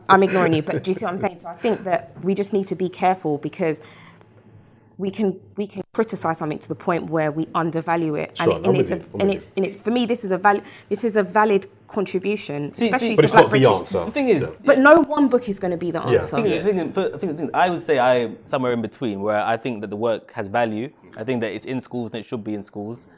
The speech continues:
Speaker 3: and I think that it does have impact. It does have impact. My question is, how much impact, and impact for who? And I mean, it's, it's hard to answer this as, like, a man in his thirties than as a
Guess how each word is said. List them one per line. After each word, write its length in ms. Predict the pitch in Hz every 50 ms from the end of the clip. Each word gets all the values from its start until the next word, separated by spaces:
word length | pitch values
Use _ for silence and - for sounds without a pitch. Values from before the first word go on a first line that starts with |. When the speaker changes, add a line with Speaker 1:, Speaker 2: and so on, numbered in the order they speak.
| _ _
Speaker 3:
and 80 | - 107
I 60 | 107
think 220 | 107 - 120 113 110
that 140 | 113 110
it 120 | 110 - 98
does 160 | 131 - 170
have 160 | - 104 98
impact. 280 | 104 101 - 104 - - _ -
It 160 | 110 120 113
does 120 | 131 120 -
have 100 | 101 101
impact. 420 | 101 95 - 95 95 - _ _ - - - _ -
My 160 | 127 143 147
question 360 | - - 151 135 - 139 120
is, 80 | 107 -
how 200 | - 143 139 143
much 180 | 147 135 -
impact, 360 | 127 117 110 95 110 107 104
and 80 | 113 104
impact 500 | 110 110 98 - 104 98 - - _ - _ _ _ _ -
for 140 | 117 104 101
who? 200 | 120 123 104 90 92 - - -
And 100 | 113 107
I 20 |
mean, 140 | 110 110 107
it's, 180 | 104 - -
it's 80 | 95 -
hard 240 | - 139 135 123 123
to 60 | -
answer 220 | 110 110 107 104 107
this 160 | 104 95 -
as, 60 | 98
like, 180 | 101 101 98 -
a 140 | 101 95 - _ _ _ -
man 240 | 113 113 113 110
in 60 | 110 107
his 120 | 101 92
thirties 440 | - 117 113 107 - - 98 92 90
than 120 | 101 95 98
as 100 | 90 95
a 120 | 92